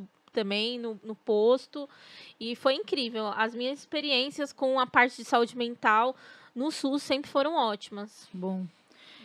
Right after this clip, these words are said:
Speaker 2: É, eu lembro quando eu morava no Capão, é, assim,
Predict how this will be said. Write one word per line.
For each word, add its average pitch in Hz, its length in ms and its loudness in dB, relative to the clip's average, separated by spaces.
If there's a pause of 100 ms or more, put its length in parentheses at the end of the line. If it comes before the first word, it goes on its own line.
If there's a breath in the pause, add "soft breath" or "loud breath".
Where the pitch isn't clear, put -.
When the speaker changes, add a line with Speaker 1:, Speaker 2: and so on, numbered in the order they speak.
Speaker 2:
É, 226 440 0 (200)
eu 226 140 2
lembro 277 320 2
quando 285 200 2
eu 302 40 -2
morava 233 240 4
no 208 80 0
Capão, 214 520 0 (260)
é, 180 640 -6 (560)
assim, 196 300 -10